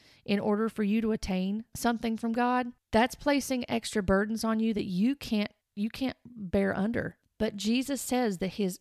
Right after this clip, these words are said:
yoke is easy and his burden is light. And I am so thankful, too, that I have a high priest. Jesus is our ultimate high priest. He is the high priest,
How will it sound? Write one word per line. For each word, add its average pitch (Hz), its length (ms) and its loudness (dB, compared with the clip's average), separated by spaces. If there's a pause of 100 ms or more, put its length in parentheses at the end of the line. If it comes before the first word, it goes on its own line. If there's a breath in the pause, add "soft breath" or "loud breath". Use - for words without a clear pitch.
(140)
yoke 208 340 4
is 202 160 -2
easy 196 280 -4
and 180 100 -2
his 175 120 -6
burden 180 300 -4
is 175 140 -8
light. 175 340 -10 (140)
And 240 120 4
I 277 120 2
am 302 100 -4
so 233 140 2
thankful, 214 400 -2
too, 185 360 -2 (460 loud breath)
that 208 220 -2 (300)
I 214 140 -2
have 247 160 0
a 208 80 -2
high 202 260 -2
priest. 170 460 -2
Jesus 226 340 -4
is 208 160 -2
our 190 300 0
ultimate 220 360 -2
high 196 200 -6
priest. 175 500 -6
He 208 100 -4
is 190 420 -2
the 214 260 0
high 190 220 -4
priest, - 500 -8